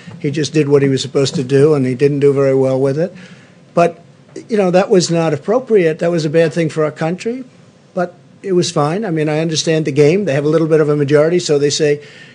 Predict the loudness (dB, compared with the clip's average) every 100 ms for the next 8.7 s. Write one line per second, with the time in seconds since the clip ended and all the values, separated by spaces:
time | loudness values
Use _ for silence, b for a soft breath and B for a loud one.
0 | B B 0 0 0 -2 0 -2 0 -2
1 | -2 -2 -2 -2 -4 -2 0 0 0 2
2 | 4 4 0 -2 -8 -20 B B _ -6
3 | 0 2 4 2 2 0 -2 -12 _ -20
4 | -20 -18 0 2 2 2 4 4 4 2
5 | 6 4 4 -4 -8 -4 -2 0 2 2
6 | 0 -4 -4 -2 -2 -2 4 6 6 2
7 | -2 -2 -2 -2 -2 -2 0 0 0 -2
8 | -4 -2 -6 -6 -2 -2